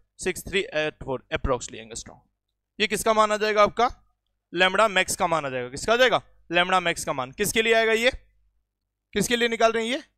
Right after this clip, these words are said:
बामर श्रेणी के लिए। किसके लिए लिख देंगे, बामर। तो आगे की तरफ क्या लगा देना, बी लगा देना, बामर। पहले हमने क्या निकाला ये चीज, किसके लिए निकाली, लाइमन के लिए। किसके लिए निकाली, लाइमन के लिए।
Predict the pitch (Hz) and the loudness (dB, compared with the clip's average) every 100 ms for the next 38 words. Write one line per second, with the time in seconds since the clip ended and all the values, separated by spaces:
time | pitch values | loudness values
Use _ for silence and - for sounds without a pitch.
0 | _ _ _ _ _ _ _ _ 180 196 | _ _ _ _ _ _ _ _ 2 4
1 | 214 220 196 170 143 123 - 156 208 233 | 4 4 2 0 -4 -8 -10 -4 0 0
2 | 247 220 240 175 - _ 170 175 160 139 | 0 -2 -2 -4 -6 _ 2 2 2 -2
3 | 160 151 165 196 202 208 185 208 196 196 | 0 2 2 0 -2 -2 0 2 2 0
4 | 214 247 185 190 170 156 143 143 139 131 | 0 0 2 2 2 0 -2 -2 -2 -4
5 | - _ - 202 226 233 233 233 233 226 | -12 _ 2 4 6 4 2 0 0 4
6 | 226 226 220 214 240 - - _ _ _ | 4 4 2 0 -4 -4 -12 _ _ _
7 | 220 202 233 233 226 220 247 208 190 202 | -4 0 2 2 2 0 0 2 0 2
8 | 208 190 147 147 165 214 214 214 214 247 | 0 0 -2 -4 -2 0 0 0 0 0
9 | 277 _ - 180 190 202 214 190 156 | -4 _ -8 0 2 2 -2 -2 -4